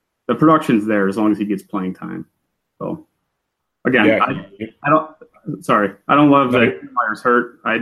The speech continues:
Speaker 1: I do love the fact that he's like a, he's a twenty twenty guy if he's healthy for, for a full season. You know, it's just frustrating. And he's fun to watch defensively. I mean, to be honest, he makes pretty spectacular plays.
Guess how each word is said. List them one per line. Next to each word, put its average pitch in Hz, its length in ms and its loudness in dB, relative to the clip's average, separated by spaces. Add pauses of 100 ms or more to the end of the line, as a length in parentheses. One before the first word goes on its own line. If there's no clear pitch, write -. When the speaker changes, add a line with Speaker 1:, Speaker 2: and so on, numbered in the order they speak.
Speaker 1:
I 107 140 -6
do 139 320 4
love 120 340 0
the 107 120 -6
fact 113 300 -2
that 101 120 -6
he's 113 220 -6
like 107 140 -8
a, 98 80 -12 (640)
he's 180 180 2
a - 20 -8
twenty 202 280 4
twenty 180 320 2
guy 110 260 0
if 104 100 -6
he's 110 140 -10
healthy 151 320 -4
for, - 260 -20 (140)
for 110 80 -14
a 107 60 -14
full 104 200 -14
season. 101 360 -12
You 104 100 -10
know, 110 120 -8
it's 113 120 -10
just - 240 -12
frustrating. 98 560 -8 (400)
And 139 80 4
he's 135 80 0
fun 170 160 4
to 139 40 4
watch 123 300 2
defensively. 104 540 -8
I - 20 -12
mean, 98 220 -10
to - 640 -20
be 110 80 -4
honest, 95 160 -6
he 113 60 -6
makes 104 180 -6
pretty 98 200 -8
spectacular 95 540 -12
plays. 92 340 -12